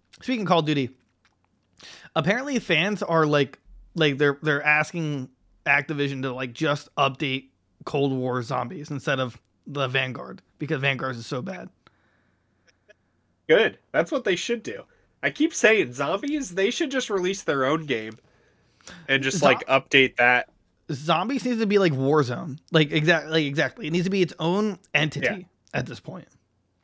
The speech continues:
Speaker 1: It just
Speaker 2: Yeah.
Speaker 1: does. Like, like,
Speaker 2: Perfect.
Speaker 1: you know, you wanna keep updating it? People love it. Pe-, I mean, it, it is fun, except for the new one. You know, it is fun,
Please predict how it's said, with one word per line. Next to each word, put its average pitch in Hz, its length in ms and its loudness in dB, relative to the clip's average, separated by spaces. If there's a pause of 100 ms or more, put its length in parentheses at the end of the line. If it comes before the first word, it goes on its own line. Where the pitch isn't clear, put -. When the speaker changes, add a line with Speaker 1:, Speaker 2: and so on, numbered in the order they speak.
(520)
Speaker 1:
It 175 100 2
just 180 160 0
Speaker 2:
Yeah. 294 80 6
Speaker 1:
does. 196 180 2
Like, 143 220 2
like, 151 160 4
Speaker 2:
Perfect. 156 240 -6
Speaker 1:
you 165 100 2
know, 143 280 -6
you 175 160 0
wanna 226 120 -4
keep 226 160 0
updating 262 440 -4
it? 196 80 -10
People 302 260 2
love 320 180 2
it. 233 140 -8
Pe-, 202 120 -4
I 196 60 2
mean, 202 140 0
it, 214 200 0
it 196 120 6
is 247 200 2
fun, 196 320 2
except 139 220 -2
for 143 80 -6
the 127 80 -4
new 143 120 4
one. 123 200 -2 (360)
You 175 80 0
know, 160 120 2
it 170 120 2
is 233 140 2
fun, 165 460 0